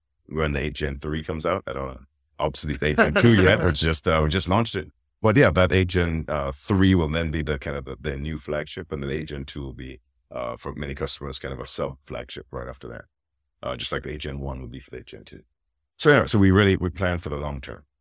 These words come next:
Speaker 1: The other thing is that, uh, a seven eight hundred combines, um, of course, multiple different technologies, Wi-Fi as well,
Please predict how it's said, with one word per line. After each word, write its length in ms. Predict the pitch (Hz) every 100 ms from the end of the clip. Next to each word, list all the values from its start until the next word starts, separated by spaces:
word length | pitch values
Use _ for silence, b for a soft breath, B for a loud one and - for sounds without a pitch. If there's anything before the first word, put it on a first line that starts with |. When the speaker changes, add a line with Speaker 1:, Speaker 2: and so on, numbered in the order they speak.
| _ _
Speaker 1:
The 80 | 117
other 60 | 131 120
thing 80 | 98
is 80 |
that, 220 | 82 87 - 73 71
uh, 180 | 69 65 - _ _ _
a 60 | -
seven 240 | 107 87
eight 80 | 80
hundred 360 | 95 87 73 - _ _ _ -
combines, 720 | 85 76 76 73 73 69 -
um, 360 | 67 64 62 -
of 140 | 76 -
course, 180 | 80 80
multiple 400 | 85 87 - 71
different 260 | 78 71
technologies, 540 | 67 - 58 58 50 -
Wi-Fi 500 | 73 76 - 67 65
as 140 | 65
well, 220 | 65 65